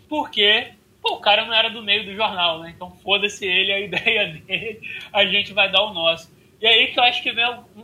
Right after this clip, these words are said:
uma parte muito interessante do documentário, que vem como qualquer história de criação de alguma coisa,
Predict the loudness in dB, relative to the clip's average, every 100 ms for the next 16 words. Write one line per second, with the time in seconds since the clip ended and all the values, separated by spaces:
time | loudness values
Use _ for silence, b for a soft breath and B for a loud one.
0 | -8 -2 -2 -2 -6 -14 -16 -16 -14 -8
1 | -6 -8 -12 -14 -14 -16 -18 -16 -16 -12
2 | -2 0 0 -4 -12 -10 -10 -12 -14 -12
3 | -8 -6 -2 -4 -4 -6 -6 -8 -14 -10
4 | -8 -8 -14 -18 -18 -18 -20 -18 -12 -12
5 | -12